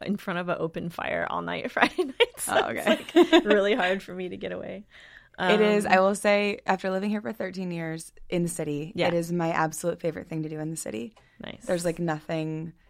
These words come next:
Speaker 2: that makes me happier or feel more connected or more excited.
Speaker 1: Yeah.
Speaker 2: It's, I feel hopeful. I feel energized. It's a
Speaker 1: Yeah.
Speaker 2: really incredible
Speaker 1: I really wanna do
Speaker 2: event.
Speaker 1: it.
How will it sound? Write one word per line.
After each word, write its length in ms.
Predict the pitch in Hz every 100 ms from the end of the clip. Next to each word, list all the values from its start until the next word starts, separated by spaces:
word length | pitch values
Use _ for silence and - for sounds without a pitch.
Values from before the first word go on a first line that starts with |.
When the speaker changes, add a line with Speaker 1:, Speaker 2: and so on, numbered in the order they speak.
| _ _ _
Speaker 2:
that 80 | 190
makes 220 | 196 185 202
me 100 | 226
happier 520 | 285 277 262 254 226
or 40 |
feel 160 | 220 190
more 140 | 180
connected 640 | 175 220 220 220 202 196 185
or 80 |
more 160 | 165 160
excited. 640 | 170 - 180 180 170 170 185
Speaker 1:
Yeah. 280 | 175 151 - 165
Speaker 2:
It's, 140 | - 190
I 80 |
feel 100 | 185 185
hopeful. 680 | 190 - - 180 170 170 170
I 80 |
feel 280 | 170 175 156
energized. 680 | - 165 160 160 151 147 151
It's 120 | -
a 40 | 180
Speaker 1:
Yeah. 160 | 185 151
Speaker 2:
really 340 | 175 160 156
incredible 720 | 160 - 160 180 - - 220 202
Speaker 1:
I 80 | 190
really 260 | 175 170 151
wanna 200 | 139 147
do 140 | 165
Speaker 2:
event. 140 |
Speaker 1:
it. 40 | 143